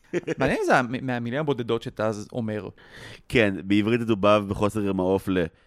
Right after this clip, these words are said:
Speaker 1: "איזה ריח." <laughs> אבל אחלה, אחלה. אה, כאן מגיע באמת, לא לבא, אני אקח את זה מפה.
Speaker 2: אוקיי, <laughs> תודה.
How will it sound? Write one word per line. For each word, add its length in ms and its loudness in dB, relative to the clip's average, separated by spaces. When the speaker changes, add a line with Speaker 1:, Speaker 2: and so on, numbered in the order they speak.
Speaker 1:
"איזה 680 2
ריח." 1040 0
<laughs> 920 -10
אבל 200 0
אחלה, 260 2
אחלה. 280 -2
אה, 280 0
כאן 180 2
מגיע 240 0
באמת, 360 0
לא 100 -4
לבא, 180 2
אני 80 2
אקח 180 0
את 60 0
זה 80 -2
מפה. 260 0
Speaker 2:
אוקיי, 280 -6
<laughs> 280 -16
תודה. 220 -2